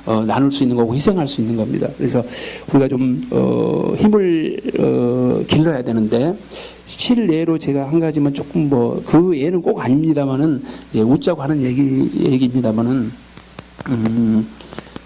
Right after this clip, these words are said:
제가 지금 현대차를 타고 있습니다. 사실은 현대차를 타고 있고 지금 전에도 현-,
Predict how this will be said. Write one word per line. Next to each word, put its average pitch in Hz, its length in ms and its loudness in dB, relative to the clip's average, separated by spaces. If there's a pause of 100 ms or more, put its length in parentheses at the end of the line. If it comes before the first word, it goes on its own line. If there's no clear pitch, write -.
(220)
제가 156 180 2
지금 151 180 0
현대차를 190 760 2
타고 160 240 2
있습니다. 113 300 -2
사실은 120 360 -2
현대차를 139 480 0
타고 135 280 0
있고 135 300 0
지금 131 280 0
전에도 135 540 2
현-, 160 140 -2